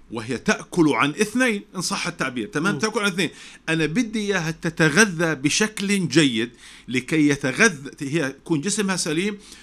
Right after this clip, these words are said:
Speaker 1: ويتغذى الطفل اللي في بطنها بشكل سليم. ليش؟ في معلومة مهمة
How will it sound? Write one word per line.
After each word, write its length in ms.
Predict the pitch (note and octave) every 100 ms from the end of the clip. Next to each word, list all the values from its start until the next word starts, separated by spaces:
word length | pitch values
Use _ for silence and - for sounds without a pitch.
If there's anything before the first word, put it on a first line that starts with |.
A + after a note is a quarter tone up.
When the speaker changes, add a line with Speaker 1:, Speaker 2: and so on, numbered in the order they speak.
| - B2
Speaker 1:
ويتغذى 800 | C#3 D3+ C#3+ D3+ F3+ G#3+ D#3+
الطفل 440 | E3 - A3 A3 D#3+
اللي 180 | D3+ F3+
في 140 | F3+
بطنها 440 | E3 F#3+ F#3 F3
بشكل 380 | E3 - C#3+ B2+
سليم. 260 | - G2 F2 - - D3+
ليش؟ 440 | G#3 B3 B3 - - - -
في 120 | E3
معلومة 440 | C3+ D#3+ A3+ A#3
مهمة 500 | G#3+ F3 E3+ C#3 D3